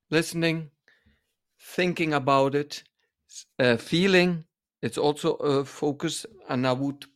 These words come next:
put that under the proprioception of how you feel, your body awareness, and be focused in all that areas and send it with respect and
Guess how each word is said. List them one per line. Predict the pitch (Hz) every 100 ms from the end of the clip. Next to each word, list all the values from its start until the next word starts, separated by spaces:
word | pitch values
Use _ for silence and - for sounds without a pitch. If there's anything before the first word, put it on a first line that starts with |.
| _ _ -
put | 175
that | - 143 -
under | 139 135 131
the | 127 127
proprioception | - 139 135 135 - 139 123 - 135 -
of | 123 120 - - _
how | - 127 139 143 139
you | 127
feel, | 117 - 135 135 123 127
your | 131 120
body | 107 127 127
awareness, | 123 120 117 120 120 120 117 - - - - -
and | - 131 113 107
be | 151 190
focused | - - 180 180 185 147 -
in | 151 131
all | - 147 143 156
that | 143 135 135 -
areas | 131 143 151 175 - - - - - _
and | - 135 135 131 - _ _ _
send | - - - 160 175 165
it | 127
with | 143 127 -
respect | 123 107 - 175 202 - - - _ _ _ _ _ _ _
and | 151 175 220 220